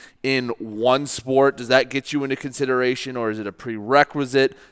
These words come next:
that you have to play multiple sports? Things like that. So then the thought popped in my head.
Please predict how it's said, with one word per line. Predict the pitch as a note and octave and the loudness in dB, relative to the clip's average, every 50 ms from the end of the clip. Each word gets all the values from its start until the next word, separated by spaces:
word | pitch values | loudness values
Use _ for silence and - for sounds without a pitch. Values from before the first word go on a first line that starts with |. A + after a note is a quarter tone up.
| _ - | _ -4
that | A#2 A2+ G#2 | -4 -2 0
you | A#2+ A#2+ | 0 -2
have | A2 - - | -2 -2 -6
to | A2 | -16
play | - - A#2 G#2+ G#2+ | -8 -6 -4 -4 -4
multiple | A2 A2+ B2 C3+ C#3 C#3 C#3 - C3+ - C3+ C3+ | -6 0 4 6 6 6 4 -2 -10 -6 -6 -8
sports? | - - C3 C3 C3 B2 - | -6 -4 -2 -2 -2 -2 -4
Things | - _ - E3 F3 F3 D#3+ D3 | -12 _ -4 -4 -4 -2 -2 0
like | D3+ C3+ A#2 - - | 2 2 2 0 -2
that. | A2+ A2 G2+ G2+ F2+ - _ _ _ _ _ _ _ _ _ _ _ _ _ _ _ _ _ _ _ _ _ | -4 -2 -2 -2 -6 -10 _ _ _ _ _ _ _ _ _ _ _ _ _ _ _ _ _ _ _ _ _
So | - E3 | -6 -6
then | D#3 D#3 G3+ B3+ C#4 C#4+ B3+ G3+ | 0 6 8 8 8 8 6 4
the | E3+ | -2
thought | - - E3 D3+ C#3+ - - | 4 6 6 6 6 4 4
popped | C3+ C#3 C3 B2+ - - | 6 8 8 8 6 4
in | C3 A#2+ | -8 -2
my | A#2 A2+ G#2+ | 0 0 0
head. | G#2 A2 G#2+ G#2+ A#2 B2+ C3 | 2 2 2 2 0 -2 -4